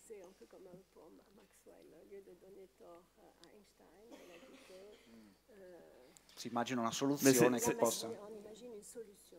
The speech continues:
Speaker 3: Oui, mais c'est pas, c'est pas que ça, parce que il y a plein de, il y a plein de, d'observations complètement indépendantes les uns les autres, les unes des autres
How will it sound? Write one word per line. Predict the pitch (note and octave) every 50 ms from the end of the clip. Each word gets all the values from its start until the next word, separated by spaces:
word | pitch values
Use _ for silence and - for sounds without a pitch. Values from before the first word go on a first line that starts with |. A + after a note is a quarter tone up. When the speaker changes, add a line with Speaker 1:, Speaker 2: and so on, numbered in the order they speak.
| E3 F3+ - - -
Speaker 3:
Oui, | D#3 D3+ D#3 E3
mais | E3 D#3+
c'est | - - D#3
pas, | - F3+ - - -
c'est | - - D#3
pas | - F3+ F#3+
que | F#3 - - - E3+ D#3
ça, | D#3+ - E3+ E3 F#3 G3+ F#3+
parce | F3 D3 C3+ - -
que | - - C3+ B2+ B2+ B2 B2 A#2+ A#2+ - - - - - - _ _ _ _ _ - _ _
il | B2+
y | C3+
a | C3+
plein | B2+ C3+ - - D3 E3 F3 F3 E3 D#3
de, | C#3 B2+ B2 A#2 A2+ G#2+ G#2+ G#2 G#2 G2+ G2 G2+ G2 G2 F#2+ G2 F#2+ F#2+ - _ _ _ _ _ _ _ _ _ _ _ _ _ _ _ _ _ _ _ - _ _ -
il | - A2
y | A#2
a | A#2+
plein | - - E3+ F3 F3
de, | D#3+ C#3 C3+ B2+ A#2 - A2+
d'observations | B2 C#3 C#3+ - - E3+ D#3 D3 D3 C#3+ C3+ - - D#3 D3 C#3 C3 - - - - -
complètement | - G3 F#3 E3+ - D#3+ D3+ D#3 - D#3 D3 C#3+
indépendantes | C#3 C3+ B2 C3+ C3 C3+ C#3 C3+ C#3+ C#3+ C#3 C#3
les | - C3 A#2+ B2
uns | B2+ B2
les | A#2+ A#2+ A#2+
autres, | B2+ G3+ - - - - - -
les | A#2+ A2+ A#2 C#3+
unes | D#3 D3
des | C3+ C3+ B2+
autres | D3 E3 E3 -